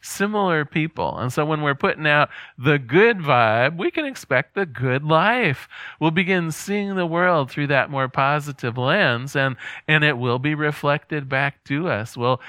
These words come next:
attract to us other people with that kind of positive vibe. We'll attract to us the good life, and so on. And if we don't perhaps pay attention, if we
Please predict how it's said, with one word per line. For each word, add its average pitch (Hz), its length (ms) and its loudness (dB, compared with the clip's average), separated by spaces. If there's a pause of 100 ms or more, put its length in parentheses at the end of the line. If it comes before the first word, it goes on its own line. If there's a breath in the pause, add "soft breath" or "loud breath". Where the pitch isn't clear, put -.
(180 loud breath)
attract 143 760 -2
to 165 220 -2
us 131 300 -2
other 127 280 -2
people 185 520 -4
with 180 200 -4
that 160 240 -4
kind 151 240 -4
of 143 120 -10
positive 139 600 -4
vibe. 131 360 0 (320 loud breath)
We'll 135 180 2
attract 127 580 -4
to 165 240 -4
us 147 240 -4
the 131 140 -10
good 120 300 -6
life, 110 440 -2
and 107 180 -8
so 113 180 -6
on. 101 400 -4 (360 loud breath)
And 165 400 4
if 170 160 -4
we 143 140 0
don't 151 400 -2
perhaps 135 460 0
pay 120 240 -2
attention, 107 640 -6
if 123 160 -6
we 131 160 -2